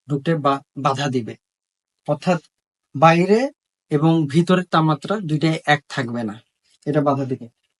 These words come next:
এছাড়াও আমাদের কাছে আপনারা পাবেন পার্কিং টাইলস পাবেন। এছাড়াও আপনারা আমাদের কাছে পার্কিং টাইলস পাবেন। এই যে দেখেন ফিনিশিং মাশাআল্লাহ অনেক ভালো, অনেক ভালো, থিকনেসটাও অনেক সুন্দর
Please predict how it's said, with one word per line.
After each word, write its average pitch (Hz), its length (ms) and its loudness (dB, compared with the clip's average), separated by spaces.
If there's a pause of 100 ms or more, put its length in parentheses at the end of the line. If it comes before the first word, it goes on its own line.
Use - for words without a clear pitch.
এছাড়াও 202 360 2 (120)
আমাদের 175 320 -2
কাছে 180 240 -8
আপনারা 165 340 -4
পাবেন 160 300 -4 (1300)
পার্কিং 185 340 0
টাইলস 175 320 0
পাবেন। 131 240 -4 (1700)
এছাড়াও 175 360 0
আপনারা 170 340 0
আমাদের 160 260 -2
কাছে 170 200 -2 (100)
পার্কিং 156 280 2
টাইলস 151 260 -2
পাবেন। 156 240 0
এই 143 140 6
যে 147 80 4
দেখেন 135 280 0 (540)
ফিনিশিং 175 420 6 (120)
মাশাআল্লাহ 156 440 4
অনেক 151 180 4 (180)
ভালো, 135 180 4 (760)
অনেক 147 240 8
ভালো, 156 120 6 (100)
থিকনেসটাও 170 680 6
অনেক 160 160 6 (160)
সুন্দর 151 320 6